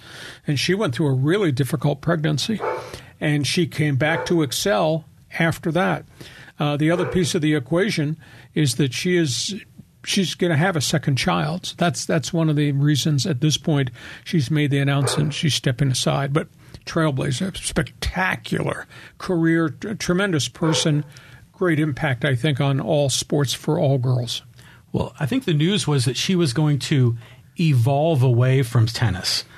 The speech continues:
Speaker 2: So I, I think that means we're gonna still see her, but maybe not as frequent,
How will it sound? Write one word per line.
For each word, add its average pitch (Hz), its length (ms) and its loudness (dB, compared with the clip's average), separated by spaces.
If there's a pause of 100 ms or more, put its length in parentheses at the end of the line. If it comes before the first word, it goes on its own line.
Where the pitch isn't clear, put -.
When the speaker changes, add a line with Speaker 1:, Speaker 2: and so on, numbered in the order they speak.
(180)
Speaker 2:
So - 180 -2
I, 151 160 -2
I 147 40 2
think 208 240 -2
that 185 120 0
means 151 280 2
we're 165 100 0
gonna 170 180 2
still - 320 -2
see 214 320 0
her, 113 240 -6 (480)
but 147 80 0
maybe 160 300 2
not 151 260 2
as 151 120 0
frequent, 156 640 0